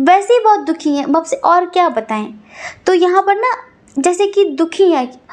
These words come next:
और उनका कोई अपना ही है जो, like, उनको तोड़ना चाह रहा है, उनका कोई बहुत करीबी है, उनका family member,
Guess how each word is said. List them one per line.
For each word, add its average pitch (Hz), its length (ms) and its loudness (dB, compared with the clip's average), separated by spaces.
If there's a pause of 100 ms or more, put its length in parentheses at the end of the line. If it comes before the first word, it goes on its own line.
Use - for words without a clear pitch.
(320)
और 392 420 2
उनका 370 320 0
कोई 403 440 -2
अपना 349 360 0
ही 392 260 0
है 330 440 -2 (380)
जो, 392 160 2
like, 392 320 0 (760)
उनको 415 280 2
तोड़ना 403 520 2
चाह 294 280 0
रहा 214 220 2
है, 208 380 -8
उनका 320 280 0
कोई 359 220 -2
बहुत 294 380 -2
करीबी 269 560 -2
है, 302 60 2
उनका 269 320 -2
family 254 460 -2
member, 247 500 -2